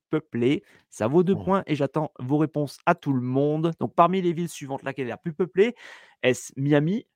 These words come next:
Speaker 1: Las Vegas, Dallas ou Portland ?
Speaker 2: Hmm.
Speaker 1: Donc, laquelle de ces quatre villes est la plus peuplée ? Est-ce Miami, Las Vegas, Dallas ou Portland ?
Speaker 2: Putain.
Speaker 1: N'hésitez pas dans le chat, hein. Donc, euh, y a pas de souci. Tout le monde, euh, personne ne, ne voit.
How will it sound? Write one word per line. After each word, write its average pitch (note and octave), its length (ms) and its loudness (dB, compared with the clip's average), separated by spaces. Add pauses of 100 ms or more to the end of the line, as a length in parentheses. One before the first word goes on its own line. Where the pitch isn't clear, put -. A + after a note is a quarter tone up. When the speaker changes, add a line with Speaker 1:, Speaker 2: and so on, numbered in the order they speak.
(120)
Speaker 1:
Las C3 260 4
Vegas, D3+ 600 2
Dallas B2+ 720 -4
ou B2 80 -16 (200)
Portland ? A2+ 840 -4 (300)
Speaker 2:
Hmm. D3+ 100 -12 (340)
Speaker 1:
Donc, A2 140 -14
laquelle F3+ 400 2
de D3 80 2
ces C#3+ 120 0
quatre C#3 200 2
villes C#3 260 2
est F#3+ 80 4
la F3+ 80 8
plus - 160 -6
peuplée ? - 480 0
Est-ce - 320 -2
Miami, C#3+ 560 0 (320)
Las D3 360 4
Vegas, F3 680 4
Dallas A2+ 680 -6
ou B2+ 100 -6 (160)
Portland ? G2 600 0 (840)
Speaker 2:
Putain. G#2+ 360 -20 (240)
Speaker 1:
N'hésitez C3+ 240 6
pas D#3+ 120 8
dans D#3+ 100 8
le C#3+ 60 2
chat, A#2+ 260 2
hein. A#2+ 60 0
Donc, B2+ 200 -2
euh, B2+ 240 10
y B2 160 6
a B2 60 4
pas C#3 80 2
de - 60 -2
souci. D#3 580 0
Tout D#3 100 2
le C3+ 80 2
monde, C#3+ 240 0
euh, B2 320 8
personne C#3+ 400 0
ne, C3+ 220 4
ne C#3+ 140 6
voit. B2 480 4